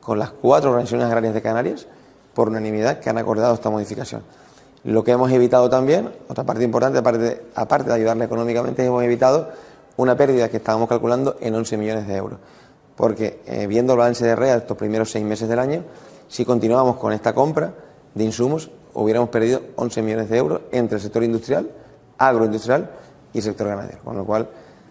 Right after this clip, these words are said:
esta modificación, que esperemos que en la próxima semana entre en vigor, lo que va a permitir es que, eh, nuestros ganaderos y ganaderas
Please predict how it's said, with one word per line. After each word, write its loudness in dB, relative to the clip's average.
esta -2
modificación, -4
que -10
esperemos -2
que -4
en -4
la -4
próxima -6
semana -2
entre 0
en -2
vigor, 0
lo -4
que -4
va 0
a -4
permitir -4
es -4
que, -2
eh, -12
nuestros -4
ganaderos -4
y -4
ganaderas 0